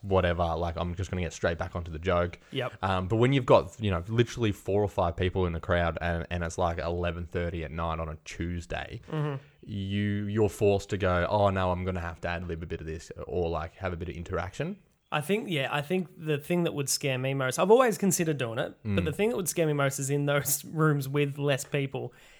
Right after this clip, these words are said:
Speaker 2: seeing the you know, being able to focus in on the, the disappointment potentially on
Speaker 1: Mm.
Speaker 2: their faces. They go,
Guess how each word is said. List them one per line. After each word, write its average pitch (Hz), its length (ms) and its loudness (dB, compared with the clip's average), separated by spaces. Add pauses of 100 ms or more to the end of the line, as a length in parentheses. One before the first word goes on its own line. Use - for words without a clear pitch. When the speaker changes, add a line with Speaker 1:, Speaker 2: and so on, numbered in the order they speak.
Speaker 2:
seeing 156 560 2 (260)
the 139 540 -2 (400)
you - 80 -2
know, 143 60 0
being 175 200 6
able 165 100 4
to 147 100 0
focus 143 440 0
in 143 80 0
on 127 140 0
the, 127 120 -6 (120)
the 156 100 -4
disappointment 156 720 -4 (160)
potentially - 500 -2
on 170 100 6
Speaker 1:
Mm. 180 40 2
Speaker 2:
their 170 100 6
faces. 165 440 0
They 147 120 0
go, 147 140 2